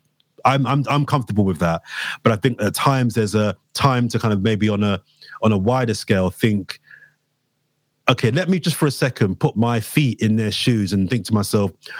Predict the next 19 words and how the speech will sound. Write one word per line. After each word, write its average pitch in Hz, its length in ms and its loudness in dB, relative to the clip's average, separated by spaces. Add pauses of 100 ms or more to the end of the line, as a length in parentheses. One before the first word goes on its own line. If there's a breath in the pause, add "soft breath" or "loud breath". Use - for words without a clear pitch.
(140 loud breath)
why 131 360 0
did 131 220 -2
they 110 120 2
do 98 260 0
that?" 80 260 -4 (480 soft breath)
And 127 100 2
sometimes 151 440 0
you 135 80 0
might 147 80 2
not, 135 140 -6
there 131 100 2
might 151 80 2
not 143 120 -2
be 151 60 2
an 147 60 0
answer 156 220 -2
to 123 60 2
that 92 80 -4
reason. 85 420 0